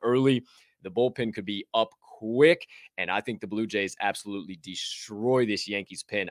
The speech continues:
I think the Yankees pen has overperformed so far this season. You look at their top line numbers, and they are <laughs> damn good compared to, uh, you look at some of the names and the career-long numbers for some of those names in that bullpen. So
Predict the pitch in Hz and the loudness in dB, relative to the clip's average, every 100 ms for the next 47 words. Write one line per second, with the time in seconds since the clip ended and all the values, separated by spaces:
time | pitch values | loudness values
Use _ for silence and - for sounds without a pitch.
0 | - 117 131 143 139 123 120 120 - 113 | -2 -2 -2 -4 -2 0 0 -4 -4 -2
1 | 110 - 107 107 - 95 - 101 117 120 | -2 -2 -4 -4 -10 -12 -4 0 0 0
2 | 120 117 123 120 117 - 123 117 123 - | -2 0 0 0 -2 -2 0 0 0 -4
3 | - - 107 151 151 123 131 127 131 117 | -20 -10 2 2 4 2 4 2 2 0
4 | 107 113 113 101 90 - 90 87 104 127 | 2 2 2 0 -4 -8 -10 -4 0 0
5 | 107 110 - - 131 135 131 123 117 - | 0 -4 -6 -6 -2 0 0 4 4 2
6 | - 95 113 110 104 - - - - 95 | -4 -2 -2 0 -2 -4 -20 -6 0 2
7 | 95 117 113 110 117 110 104 107 110 107 | 0 -4 -4 -4 -2 0 0 2 2 0
8 | 95 101 98 95 - 98 98 123 127 110 | -4 -8 -6 -8 -8 -8 -2 2 4 4
9 | 101 92 95 90 87 95 - 104 92 92 | 0 -2 -4 -4 -6 -8 -6 -6 -4 -6
10 | 98 98 92 90 107 104 101 87 - 98 | -2 -2 -2 -6 -4 -2 0 -2 -2 -6
11 | 95 92 85 - 107 98 | -4 -6 -8 -2 0 0